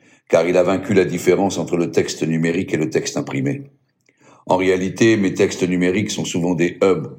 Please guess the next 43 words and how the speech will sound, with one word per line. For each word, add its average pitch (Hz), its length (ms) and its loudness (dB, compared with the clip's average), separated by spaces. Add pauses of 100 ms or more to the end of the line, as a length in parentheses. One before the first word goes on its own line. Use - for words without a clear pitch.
(120)
avec 73 300 -2
des 76 140 -2
liens 87 160 0
hypertextes. 87 760 -2 (520)
Mes 92 100 2
bouquins 90 320 0
n'offraient 90 320 2
pas - 100 2
cette - 220 -2
possibilité, 80 960 -2
c'est - 160 -2
désormais 80 400 0
chose 80 300 -4
faite. 67 320 -4 (560)
C'est - 240 0
un 107 80 4
livre 117 420 4
qui - 100 -6
fonctionne 104 440 2
avec 92 220 0
des 90 200 -2
univers 90 320 2
parallèles. 78 480 2 (720)
Il 90 100 0
y 101 60 6
a 101 80 6
plusieurs 117 380 4
mondes 117 300 2
qui 101 140 -2
vivent 98 200 0
en 98 80 2
même 92 300 0
temps, 117 280 2
dont 98 160 0
les 90 140 0
points 101 200 0
de 87 80 -2
passage 98 460 2
sont 95 80 -4
des 82 140 -2
Q 85 160 -2
R 71 120 -2
codes. 73 300 -2